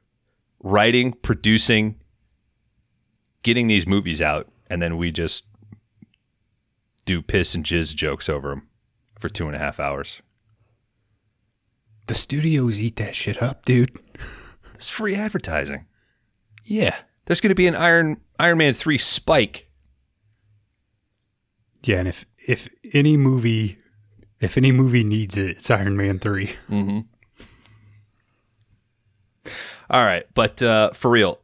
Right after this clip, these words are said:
Speaker 1: at the end of this episode in the a-, after showers, we talk a little bit about, uh, upcoming episodes. You're gonna get,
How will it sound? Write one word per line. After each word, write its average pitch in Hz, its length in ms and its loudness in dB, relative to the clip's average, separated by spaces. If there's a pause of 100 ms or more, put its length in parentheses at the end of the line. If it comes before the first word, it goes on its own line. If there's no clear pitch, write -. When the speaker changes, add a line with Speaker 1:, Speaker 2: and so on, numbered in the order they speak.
Speaker 1:
at 117 140 2
the 143 160 4
end 190 160 2
of 139 100 0
this 123 180 2
episode 110 480 2
in 104 100 2
the 101 60 0 (200)
a-, - 160 -4
after 107 240 2
showers, 98 520 2
we 95 80 -4
talk 101 300 2
a - 20 -4
little 92 200 2
bit 92 300 2
about, 87 600 0 (540)
uh, 80 340 -2 (100)
upcoming 113 480 0
episodes. 98 600 2
You're 82 140 -4
gonna 104 240 -6
get, 82 200 -10